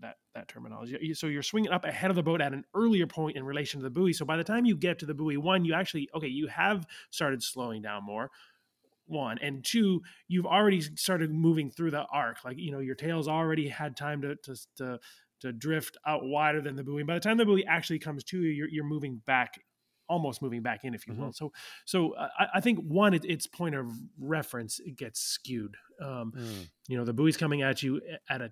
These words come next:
Speaker 1: time during your upward swing that, that, you know, isn't typical. And then two, I think, you know, that feeling of everything happening too fast ultimately is, is that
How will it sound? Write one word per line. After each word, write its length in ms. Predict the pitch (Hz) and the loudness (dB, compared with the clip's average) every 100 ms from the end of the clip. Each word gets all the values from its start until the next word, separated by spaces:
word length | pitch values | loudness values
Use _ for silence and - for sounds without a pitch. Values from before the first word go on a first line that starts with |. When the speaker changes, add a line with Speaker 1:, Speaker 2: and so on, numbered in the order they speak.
| - | -10
Speaker 1:
time 500 | - 147 151 143 120 | -4 0 0 0 -2
during 380 | 117 160 165 151 | 0 2 4 2
your 220 | 135 147 | 2 0
upward 320 | 135 147 131 | -2 -2 -4
swing 300 | - 131 123 | -4 -6 -4
that, 160 | 117 123 190 120 | -4 -8 -12 -16
that, 220 | 127 120 - _ _ _ _ | -12 -12 -12 _ _ _ _
you 120 | 143 131 | -12 -10
know, 160 | 120 | -8
isn't 420 | 135 143 139 113 - _ _ | -4 -4 -4 -8 -16 _ _
typical. 500 | 147 131 107 110 131 - - - - - | -6 -4 -4 -6 -6 -10 -20 -20 -16 -2
And 140 | 165 | 4
then 240 | 180 165 - - _ _ _ _ | 6 6 2 -14 _ _ _ _
two, 500 | - 233 240 196 180 - - - | 0 6 8 8 6 -2 -12 -2
I 120 | 156 | 0
think, 300 | 160 196 - - _ _ _ _ _ _ _ - _ | 4 2 2 -8 _ _ _ _ _ _ _ -20 _
you 100 | 190 | 4
know, 120 | 185 175 | 6 6
that 360 | 175 - - | 2 0 -2
feeling 340 | 202 226 226 175 | 6 8 8 6
of 100 | - | 4
everything 320 | 160 180 170 | 0 2 2
happening 500 | 135 160 165 156 143 | 2 2 2 0 -2
too 180 | 117 139 | -4 -6
fast 580 | - 156 170 170 123 - - | -4 0 2 2 0 -6 -4
ultimately 640 | 156 196 190 147 143 131 139 | 0 0 2 -2 -2 -2 -2
is, 440 | 165 139 123 226 _ _ - | -2 -4 -6 -10 _ _ -10
is 460 | 151 139 127 - - _ _ - | -6 -6 -8 -14 -18 _ _ -12
that 440 | 147 160 143 - | -6 -4 -4 -6